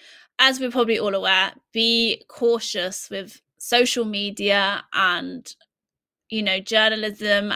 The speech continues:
and papers, and look where their sources are coming from, because that will speak volumes as to what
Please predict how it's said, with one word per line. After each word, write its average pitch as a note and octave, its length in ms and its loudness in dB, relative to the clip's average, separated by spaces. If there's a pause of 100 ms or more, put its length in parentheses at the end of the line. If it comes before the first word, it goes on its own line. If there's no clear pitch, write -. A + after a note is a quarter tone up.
and F#3 220 -2
papers, A3 500 2
and G#3 200 -4
look A#3 260 2
where A3 360 0
their G3+ 180 -2
sources G3+ 480 -10
are E3 80 -10
coming F3 320 -12
from, E3+ 280 -14
because F3+ 340 -8
that G3+ 240 2
will F#3+ 120 -12
speak - 360 -8
volumes F3 1000 -2
as - 200 -10
to F#3+ 160 -12
what F#3+ 260 -8